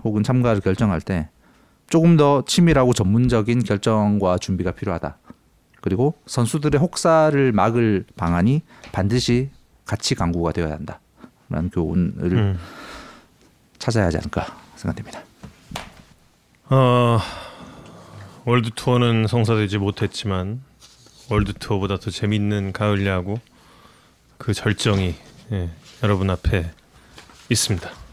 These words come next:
Speaker 1: 음.
Speaker 2: 네, 오늘 전화 연결은, 에, 김정우 선수의 시간이 좀 미뤄질 것 같고, 뭐, 그 전에는 여러 가지 여러분과 좀 이번 가을 야구 관련해서 또 이야기도 좀 나눠보는 시간을 좀 가져보겠습니다.
Speaker 1: 네.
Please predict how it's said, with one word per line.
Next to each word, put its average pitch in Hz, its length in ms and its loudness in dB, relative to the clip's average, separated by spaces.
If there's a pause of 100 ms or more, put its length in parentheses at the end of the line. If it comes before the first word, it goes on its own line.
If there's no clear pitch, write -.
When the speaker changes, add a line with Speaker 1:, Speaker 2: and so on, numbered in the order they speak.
(120)
Speaker 1:
음. - 40 -4 (1080)
Speaker 2:
네, 135 100 0
오늘 139 200 4
전화 143 280 6
연결은, 143 760 6 (320)
에, 123 240 4
김정우 139 340 4
선수의 120 640 4
시간이 123 260 0
좀 107 160 2
미뤄질 104 320 2
것 107 200 0
같고, 107 440 0
뭐, 110 120 -2
그 - 120 -6
전에는 117 420 0
여러 107 160 2
가지 110 420 0 (220)
여러분과 110 340 0
좀 104 340 -2
이번 110 220 -2
가을 110 240 2
야구 110 160 2
관련해서 104 560 0
또 110 120 -2
이야기도 104 360 0
좀 107 160 -2
나눠보는 107 380 0
시간을 107 480 -2
좀 110 260 -6 (140)
가져보겠습니다. 107 880 0 (120)
Speaker 1:
네. 110 100 -8